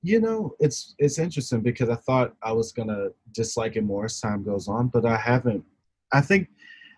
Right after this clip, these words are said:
I think kinda going back to what you said about the runtime, like, if it was, like, maybe ten, fifteen minutes shorter, I think I wouldn't have as much of a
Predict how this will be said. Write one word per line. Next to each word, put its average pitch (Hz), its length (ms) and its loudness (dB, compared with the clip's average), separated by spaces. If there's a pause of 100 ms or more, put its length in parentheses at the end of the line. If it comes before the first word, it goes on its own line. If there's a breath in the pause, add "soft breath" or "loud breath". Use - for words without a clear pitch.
(140 loud breath)
I 151 60 10
think 208 300 8
kinda 147 180 8
going 123 240 8
back 117 220 4
to - 80 0
what 113 180 6
you 117 80 -2
said 110 220 4
about 101 220 0
the 107 60 -6
runtime, 101 600 0
like, 95 220 -4
if 113 180 0
it 165 60 4
was, 156 220 4
like, 101 200 0
maybe 101 240 -2
ten, 117 360 0
fifteen 120 380 2
minutes 110 240 0
shorter, 113 560 4
I 110 60 -2
think 113 240 0
I 101 80 -4
wouldn't 98 300 -8
have 98 280 -6 (160)
as 85 300 -8
much 98 240 -6
of 104 100 -4
a 113 240 2